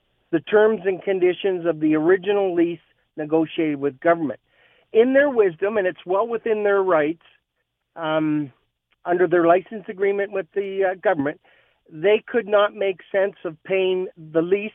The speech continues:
that the government was. So, uh, that's where the real stickler, stickling point was for us in our discussions, was around two things. One,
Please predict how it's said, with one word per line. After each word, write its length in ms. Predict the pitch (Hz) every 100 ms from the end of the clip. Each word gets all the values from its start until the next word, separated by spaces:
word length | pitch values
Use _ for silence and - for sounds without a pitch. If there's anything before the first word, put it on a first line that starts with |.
| _
that 160 | 185 160
the 80 |
government 420 | 185 262 214 170 -
was. 280 | 131 107 113 -
So, 260 | 190 262 - _ _ _ _
uh, 260 | - 180 180 165
that's 260 | 233 311 -
where 180 | 320 262
the 120 | 208
real 260 | 208 226 214 -
stickler, 560 | _ 240 - 185 139 147 _ _ _ _ _ _ _ _
stickling 440 | _ 254 - 214 165
point 380 | - 214 254 175
was 240 | 160 147 139 -
for 220 | 160 160
us 80 | 151
in 120 | 165
our 140 | 156 156
discussions, 760 | 143 135 - 226 220 151 143 - _ _ _ _ _
was 240 | 175 185
around 560 | 180 180 180 180 180 160 _ _ _
two 140 | - 269
things. 300 | 208 127 113 _
One, 400 | 180 190 214 269